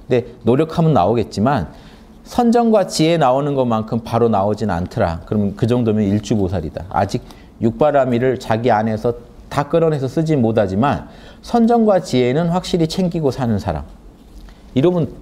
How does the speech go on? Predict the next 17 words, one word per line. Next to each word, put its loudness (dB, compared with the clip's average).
되죠. 0
선정이 2
몰입이고 2
제 0
몰입책에 0
보면 -2
지혜가 2
몰입사고죠. 0
그러니까 2
어떤 2
일에든 0
딱 0
참나, 2
슈퍼의식을 0
각성해서 0
몰입해가지고 0
문제를, 0